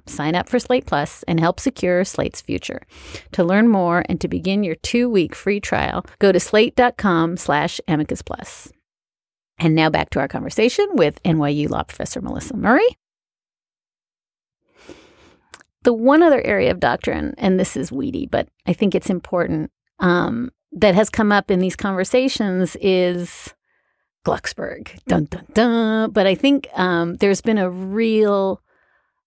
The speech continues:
question that has arisen because I think that one of the things that Judge Kavanaugh kept using as a touchstone for, you know, how he thinks about unenumerated rights is this case,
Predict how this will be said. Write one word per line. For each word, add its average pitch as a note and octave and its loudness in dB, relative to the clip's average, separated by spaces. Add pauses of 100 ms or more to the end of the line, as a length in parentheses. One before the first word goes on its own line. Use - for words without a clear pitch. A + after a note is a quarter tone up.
(180)
question - 0
that D3+ 0
has G3 0
arisen A3 0
because F#3 0
I F3+ 4
think - -2
that D#3+ 0 (540)
one F#3 4
of F3 2
the F3 4
things - -6
that F2 0 (120)
Judge F3 0
Kavanaugh E3+ 0
kept - -4
using E3 0
as D3+ -2
a - -2
touchstone D#3+ -2
for, G2 0
you - 0
know, D3 0
how F3+ 2
he F#3 -2
thinks F3 -2
about D3+ -2
unenumerated D#3 2
rights - -4
is D#3 -4
this - -6
case, - -10